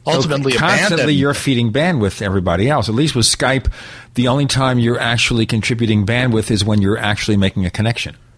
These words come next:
Speaker 1: Uh, I, I believe that's the case, yes. And then ultimately they, they decided to abandon,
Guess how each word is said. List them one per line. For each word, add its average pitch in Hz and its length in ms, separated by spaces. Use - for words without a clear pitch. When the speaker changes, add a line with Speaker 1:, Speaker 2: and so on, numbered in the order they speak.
Speaker 1:
Uh, 131 40
I, 113 460
I 110 40
believe 110 300
that's 98 340
the 101 120
case, 85 380
yes. 82 380
And 120 120
then 120 160
ultimately 139 480
they, 120 300
they 117 240
decided 107 560
to 107 200
abandon, 101 680